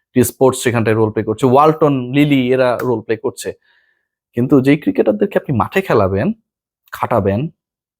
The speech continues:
তাদের আপনি প্রপারলি খাবারটা দিবেন না। খাবার নিয়ে কথা বললে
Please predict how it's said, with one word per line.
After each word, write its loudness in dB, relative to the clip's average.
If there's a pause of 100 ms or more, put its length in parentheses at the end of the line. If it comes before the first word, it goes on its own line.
(500)
তাদের 2
আপনি -2 (240)
প্রপারলি 2
খাবারটা -2
দিবেন 0
না। -4
খাবার 0
নিয়ে -2
কথা 0
বললে 2